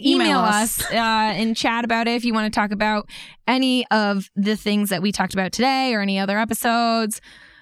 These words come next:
Speaker 1: We would love to hear from you. This, that's the email that I check. I don't check any other email, clearly,
Speaker 2: Yep.
Speaker 1: 'cause I don't even know what it's called.
Speaker 2: Yes, so send it
Speaker 1: Um,
Speaker 2: there.
Speaker 1: we'll, we will actually check it. You
Speaker 2: Yep.
Speaker 1: can also find us on Instagram at Weirds of Feather. You can find us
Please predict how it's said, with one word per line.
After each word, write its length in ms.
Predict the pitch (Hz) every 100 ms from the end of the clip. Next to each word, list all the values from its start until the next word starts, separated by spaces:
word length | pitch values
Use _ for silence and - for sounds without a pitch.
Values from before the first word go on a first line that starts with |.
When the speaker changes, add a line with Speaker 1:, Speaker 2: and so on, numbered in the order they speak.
| -
Speaker 1:
We 220 | 208 233
would 160 | 220 208
love 240 | 214 240
to 80 | 269
hear 220 | 233 226
from 200 | 208 190
you. 380 | 185 185 180 151 -
This, 260 | 214 311 240
that's 240 | 240 302 -
the 100 | 320
email 240 | 311 302 269
that 120 | 240
I 100 | 220
check. 300 | 220 214 165
I 60 | 202
don't 160 | 240
check 240 | 269 254 233
any 180 | 233 226
other 140 | 214
email, 420 | 202 190 185 180 185
clearly, 320 | - 226 202
Speaker 2:
Yep. 60 | 190
Speaker 1:
'cause 100 | 202
I 60 | 202
don't 220 | 202 208
even 160 | 196
know 100 | 196
what 140 | 185 185
it's 100 | -
called. 380 | 214 185 185 196
Speaker 2:
Yes, 220 | 214 180 -
so 120 | -
send 200 | - 240
it 60 | 220
Speaker 1:
Um, 20 | 220
Speaker 2:
there. 380 | 254 240 233 -
Speaker 1:
we'll, 220 | 214 233 220
we 220 | 233 311
will 180 | 294 294
actually 440 | 262 254 269 285 277
check 260 | 262 214
it. 220 | 196 202 - - -
You 100 | -
Speaker 2:
Yep. 60 | 262
Speaker 1:
can 100 | 285
also 840 | 226 240 247 254 247 240 233 226 214
find 260 | 247 226
us 100 | 226
on 120 | 233 208
Instagram 680 | 302 339 - 277 262 247
at 100 | 208
Weirds 220 | 220 233
of 140 | 208 220
Feather. 260 | 302 311
You 140 | 311 247
can 280 | 233 208 220
find 360 | - 233 226
us 140 | 220